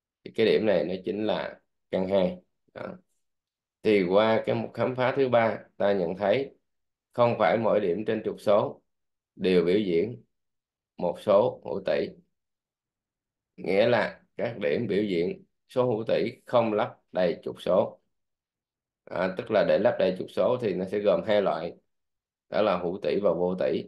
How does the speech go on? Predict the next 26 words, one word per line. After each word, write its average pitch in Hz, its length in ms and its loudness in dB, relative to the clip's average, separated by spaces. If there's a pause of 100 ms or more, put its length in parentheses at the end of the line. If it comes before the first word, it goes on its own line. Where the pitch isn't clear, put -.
(120)
thì 98 100 -6
mới 85 160 -4
lắp 104 220 -2
đầy 82 180 -2
được - 180 -12
trục - 140 -12
số. - 400 0 (840)
Người 107 260 4
ta 120 200 4
đã 73 240 0
chứng 131 160 -2
minh 120 140 0
được 92 180 -6
rằng 98 300 2 (240)
mỗi 85 500 -2
số 139 240 -4
thực - 280 -4 (1600)
được 101 280 2
biểu 101 120 2
diễn 107 420 2
bởi 82 140 0
một - 260 -2
điểm 80 280 -4
trên 104 200 -2
trục - 160 -10
số. 101 400 0